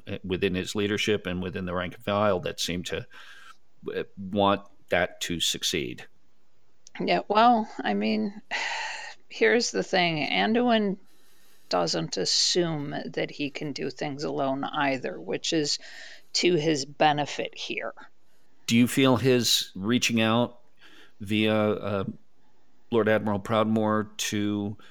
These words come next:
Speaker 1: the forces in Kul Tiras will, uh, make a difference in the war?
Speaker 2: I believe so. I mean, just recently, King Rastakhan was killed. Uh,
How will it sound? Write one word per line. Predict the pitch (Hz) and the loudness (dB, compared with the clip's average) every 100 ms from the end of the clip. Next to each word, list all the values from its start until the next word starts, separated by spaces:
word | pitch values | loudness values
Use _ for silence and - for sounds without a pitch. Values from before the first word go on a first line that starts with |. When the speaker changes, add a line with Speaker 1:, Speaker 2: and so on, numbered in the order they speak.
| - - | -20 -10
Speaker 1:
the | - | -4
forces | - 101 - 101 | 0 2 2 -2
in | 107 | -4
Kul | 95 98 | -2 -2
Tiras | - 104 104 104 - | 0 2 4 4 2
will, | 104 98 98 95 92 - - | 2 0 0 -2 -6 -12 -14
uh, | 92 92 95 - - - - - - | -8 -8 -6 -10 -12 -20 -20 -10 2
make | 110 113 | 2 4
a | |
difference | 101 107 151 - - - - | 2 2 0 -2 -6 -12 -2
in | |
the | 113 | 2
war? | 110 135 185 - - - - - | 2 2 -2 -12 -20 -20 -8 4
Speaker 2:
I | 208 185 170 | 6 8 6
believe | 185 156 196 | 0 0 0
so. | - - - 220 - | 0 -2 -4 -6 0
I | 214 | 2
mean, | 180 175 | 2 0
just | 165 180 165 - | 0 0 0 -2
recently, | 170 208 269 226 180 190 226 - - - - - | -2 0 -2 0 0 -2 -4 -10 -14 -14 -14 -10
King | - 208 | 0 2
Rastakhan | 220 185 185 - 190 180 170 | 4 2 2 -2 -2 0 0
was | 160 147 | -2 -2
killed. | - 170 175 240 226 - - - | 0 2 2 2 -4 -12 -16 -10
Uh, | - 196 175 160 | -2 0 0 -2